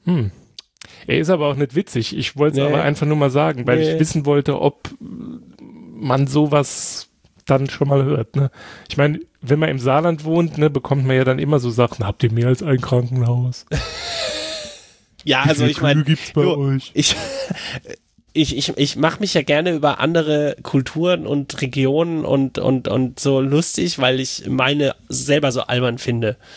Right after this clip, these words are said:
Speaker 1: Ich würde ja nicht behaupten, dass Saarländer Kultur haben, aber es ehrt dich, dass du das so <laughs> gesagt hast. Aber
Speaker 2: Ja,
Speaker 1: du,
Speaker 2: das ist, äh,
Speaker 1: aber
Speaker 2: Kultur haben ist wie Geschmack haben, ne? Also
Speaker 1: Ach so,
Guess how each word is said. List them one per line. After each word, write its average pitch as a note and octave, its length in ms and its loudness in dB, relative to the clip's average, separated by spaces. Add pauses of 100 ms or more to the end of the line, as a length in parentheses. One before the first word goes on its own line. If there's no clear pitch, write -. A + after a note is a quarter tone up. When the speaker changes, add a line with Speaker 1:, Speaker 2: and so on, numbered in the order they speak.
(800)
Speaker 1:
Ich F#2 180 0
würde C#3 180 2
ja C3+ 160 2
nicht C#3+ 220 -4
behaupten, B2+ 340 -2
dass A2 180 0
Saarländer B2 380 2
Kultur C#3 480 0
haben, A#2 140 -4
aber A2+ 180 0
es G#2+ 120 -2
ehrt C3+ 320 0
dich, A#2 160 -4
dass A#2 160 0
du C3 80 2
das B2 280 0
so C3+ 380 2 (340)
<laughs> - 60 -20 (800)
gesagt D3 480 0
hast. A2+ 240 -2 (600)
Aber D#3+ 140 2
Speaker 2:
Ja, D#3 160 2
Speaker 1:
du, D3+ 40 -4
Speaker 2:
das D3 160 -2
ist, F#3 200 -4
äh, D3 80 -2
Speaker 1:
aber C#3+ 160 4
Speaker 2:
Kultur F#3+ 480 0
haben F3 260 0
ist - 200 -4
wie D3+ 100 0
Geschmack D3 560 0
haben, A2+ 320 0
ne? G3+ 320 0
Also C3 300 0
Speaker 1:
Ach B2 100 4
so, A#2+ 260 0